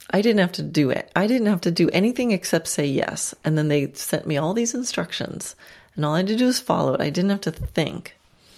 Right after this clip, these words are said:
Right? The same thing with the personal trainer. I didn't have to create a plan or wonder what to do. I'd go see him twice a week, and he'd tell me what to do on those other days. So that passive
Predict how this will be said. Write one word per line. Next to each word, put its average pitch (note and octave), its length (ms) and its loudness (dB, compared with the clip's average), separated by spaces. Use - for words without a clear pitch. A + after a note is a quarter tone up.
Right? D3+ 180 0
The E3 100 0
same F#3 280 2
thing F#3 160 2
with F3 120 2
the E3+ 80 2
personal D#3 440 0
trainer. D#3 640 -2
I D#3 120 0
didn't G3+ 180 2
have G3 80 0
to G3 100 -2
create D3 380 0
a C#3 60 -2
plan C#3 520 0
or C#3+ 100 0
wonder C#3 320 2
what C3 200 2
to - 120 -4
do. C3+ 380 2
I'd F3 160 0
go G3 160 2
see A#3+ 240 0
him G#3 160 0
twice D3 300 -2
a C#3+ 60 0
week, - 320 -4
and F3 140 2
he'd G3 160 4
tell A3+ 180 4
me A#3 140 6
what D3 180 0
to E3 120 0
do C#3 340 0
on E3 180 2
those F3+ 180 2
other F#3+ 200 4
days. - 400 0
So F3 460 4
that F3 360 -2
passive F3 880 -2